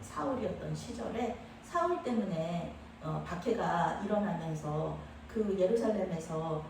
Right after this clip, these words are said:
정들었던 고향에서 시돈까지 이렇게, 어, 도망쳤던 그 박해를 피해서 왔던 사람들이 만든 교회 공동체가 바로 이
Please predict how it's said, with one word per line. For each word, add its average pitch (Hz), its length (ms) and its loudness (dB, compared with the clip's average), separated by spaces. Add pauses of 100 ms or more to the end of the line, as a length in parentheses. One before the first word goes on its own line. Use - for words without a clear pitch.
(320)
정들었던 208 640 2
고향에서 160 800 0 (180)
시돈까지 175 1040 0 (220)
이렇게, 156 420 -2 (240)
어, 151 140 -4
도망쳤던 160 1300 0 (360)
그 165 200 -2
박해를 190 420 0
피해서 277 480 0
왔던 190 460 -2
사람들이 185 420 -2
만든 202 480 4 (180)
교회 214 200 6
공동체가 180 560 -2
바로 175 280 0 (120)
이 262 180 -2